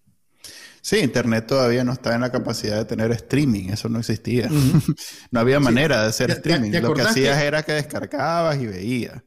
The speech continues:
Speaker 2: Eh,
Speaker 1: Y
Speaker 2: entonces,
Speaker 1: sí
Speaker 2: eso fue lo,
Speaker 1: había
Speaker 2: eso fue lo que vendieron, una descarga digital.
Speaker 1: Sí.
Speaker 2: Claro.
Speaker 1: Vos descargabas el video y lo veías. Eh, de hecho, es la primera sextape.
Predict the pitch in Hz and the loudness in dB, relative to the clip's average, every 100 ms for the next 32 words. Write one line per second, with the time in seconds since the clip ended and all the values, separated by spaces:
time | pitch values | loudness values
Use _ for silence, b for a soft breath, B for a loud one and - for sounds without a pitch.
0 | - 156 175 135 - 156 147 - - 123 | -10 -6 -2 0 0 2 2 4 2 2
1 | 110 90 101 - 170 208 214 190 185 147 | 0 -2 -6 -4 0 0 2 0 2 2
2 | 131 160 147 113 117 151 151 123 - 151 | 4 4 2 2 2 2 0 -2 -2 -4
3 | 117 95 92 95 104 104 131 101 - _ | -2 -6 -6 -10 -8 -6 -4 -6 -10 _
4 | _ _ - - 110 - _ B B B | _ _ -14 -8 -6 -8 _ B B B
5 | B 117 127 123 135 139 131 135 143 147 | B -6 -4 -2 -2 -2 0 2 2 0
6 | 151 156 123 143 135 107 87 104 120 95 | 0 0 2 0 0 -2 -2 -2 -2 -6
7 | 82 - 101 95 90 87 - _ _ _ | -12 -10 -6 -4 -4 -8 -14 _ _ _
8 | 123 117 110 117 127 - 160 156 - _ | -6 0 2 0 -2 -2 -2 -2 -6 _
9 | - 113 127 135 127 107 120 127 123 - | -4 -2 -2 -4 -4 -4 -2 0 -2 -4
10 | 113 - - 117 123 | -8 -8 -8 -6 -8